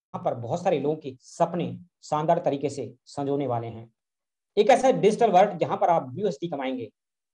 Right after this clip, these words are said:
और ये ऐसी बीएसडी एक ऐसी currency है जिसको आप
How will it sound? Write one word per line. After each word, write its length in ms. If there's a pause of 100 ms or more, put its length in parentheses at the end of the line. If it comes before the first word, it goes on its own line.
(600)
और 120
ये 180
ऐसी 260
बीएसडी 460 (420)
एक 160
ऐसी 220
currency 420
है 200 (840)
जिसको 380
आप 360